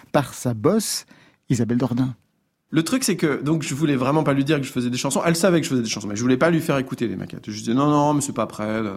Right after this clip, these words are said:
Speaker 2: quand elle me demandait. Et puis, en fait, c'était, euh, bon, c'est pas que c'était prêt, mais en tout cas, c'était un, moi, j'étais prêt à, à y aller. Et, et j'avais envoyé mes, mes chansons à François Morel,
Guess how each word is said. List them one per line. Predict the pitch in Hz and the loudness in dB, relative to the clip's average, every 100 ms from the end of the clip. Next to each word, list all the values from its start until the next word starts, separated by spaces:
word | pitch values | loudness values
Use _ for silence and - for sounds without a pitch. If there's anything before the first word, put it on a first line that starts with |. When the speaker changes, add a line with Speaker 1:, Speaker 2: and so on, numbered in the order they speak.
| 98 101 | -8 -10
Speaker 2:
quand | - | -10
elle | 92 | -10
me | |
demandait. | 92 95 104 127 165 - - - - - _ _ | -6 -4 0 0 0 -6 -16 -16 -20 -20 _ _
Et | - | -4
puis, | - 104 | -4 -4
en | |
fait, | 90 156 | 0 2
c'était, | 117 113 123 | 0 -2 0
euh, | 110 101 101 101 | 0 0 -4 -2
bon, | 117 104 - - - - | -2 -4 -6 -10 -10 -12
c'est | 104 | -8
pas | 107 | -6
que | 110 | -6
c'était | - | -4
prêt, | 120 - 156 | -2 2 2
mais | |
en | 107 | 0
tout | - | -4
cas, | 139 113 104 | -2 -2 -2
c'était | 98 - | -8 -8
un, | 95 110 | -8 -4
moi, | 110 | -2
j'étais | 117 92 | -4 -4
prêt | - 110 | -4 -2
à, | 120 | -2
à | 95 - - | -2 -6 -2
y | 120 | 0
aller. | 143 160 131 113 110 107 - | 4 4 4 2 0 -2 -6
Et, | 120 | -6
et | |
j'avais | 120 120 156 | -2 0 2
envoyé | 160 165 165 | 2 2 4
mes, | 147 143 | 2 2
mes | 135 131 | 0 -2
chansons | 139 156 | -4 -4
à | 143 | -2
François | 139 131 | -4 0
Morel, | 131 127 143 185 | 2 2 4 2